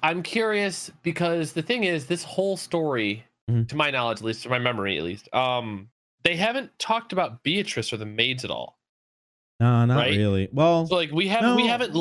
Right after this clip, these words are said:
Speaker 1: left Sanctuary yet. So, like,
Speaker 2: No,
Speaker 1: he's trying
Speaker 2: no,
Speaker 1: to
Speaker 2: it's
Speaker 1: handle
Speaker 2: still
Speaker 1: everything
Speaker 2: there.
Speaker 1: in Sanctuary, but how is he going to handle this shitstorm that is happening at the mansion
Speaker 2: Bro.
Speaker 1: right after Sanctuary?
Speaker 2: The pa-, Otto. I don't know. I,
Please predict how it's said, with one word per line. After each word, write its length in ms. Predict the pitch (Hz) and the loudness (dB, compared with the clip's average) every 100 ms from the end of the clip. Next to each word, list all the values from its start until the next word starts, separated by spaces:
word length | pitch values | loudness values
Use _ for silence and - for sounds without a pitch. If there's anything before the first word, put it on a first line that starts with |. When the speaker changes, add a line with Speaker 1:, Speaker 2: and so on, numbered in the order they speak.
| 165 | 2
Speaker 1:
left 220 | 196 - | 0 -4
Sanctuary 680 | - 196 220 - 131 104 95 | -2 -2 -2 -2 0 0 -2
yet. 220 | 85 - _ _ _ _ - | -4 -8 _ _ _ _ -2
So, 120 | 143 | 2
like, 140 | 156 | 2
Speaker 2:
No, 40 | 143 | 4
Speaker 1:
he's 140 | 151 | 4
trying 160 | 123 107 | 4 4
Speaker 2:
no, 20 | |
Speaker 1:
to 40 | |
Speaker 2:
it's 40 | 117 | 4
Speaker 1:
handle 160 | 190 160 | 2 2
Speaker 2:
still 20 | |
Speaker 1:
everything 220 | 165 160 | 2 0
Speaker 2:
there. 40 | |
Speaker 1:
in 40 | 147 | 0
Sanctuary, 380 | 190 202 160 135 | -2 0 0 -2
but 80 | - - _ _ _ - | -6 -20 _ _ _ -4
how 260 | 214 262 | -2 0
is 140 | 302 - | 0 -2
he 100 | 247 | -2
going 200 | 233 208 | 0 -2
to 100 | 185 | -2
handle 680 | 202 254 208 160 135 127 - _ _ _ _ 139 | -2 0 0 0 -2 -4 -12 _ _ _ _ -2
this 160 | 202 | 0
shitstorm 960 | - - 302 - 208 185 156 143 143 131 _ _ - | 0 0 -2 0 0 2 0 -2 -6 -12 _ _ -4
that 160 | 190 180 | 0 0
is 400 | 170 156 - - _ _ _ _ | 0 -2 -6 -12 _ _ _ _
happening 380 | 190 208 202 180 | 0 0 0 -2
at 80 | 180 | -2
the 80 | |
mansion 640 | 147 156 247 294 - 85 - _ _ _ _ _ _ _ 120 | 0 0 0 -2 -6 -6 -14 _ _ _ _ _ _ _ 4
Speaker 2:
Bro. 80 | 190 | 6
Speaker 1:
right 140 | 208 202 | 6 4
after 420 | 254 - 139 117 | 2 0 -2 0
Sanctuary? 680 | - 107 - 87 - - _ _ _ _ _ _ _ _ _ - | 0 -2 -4 -8 -10 -12 _ _ _ _ _ _ _ _ _ 0
Speaker 2:
The 80 | 117 | 0
pa-, 160 | - 104 107 | 0 -4 2
Otto. 260 | 151 107 78 _ - | 2 2 -2 _ 0
I 80 | |
don't 140 | 143 113 | 2 4
know. 260 | 120 131 - | 4 2 -2
I, 200 | 131 147 | -4 -4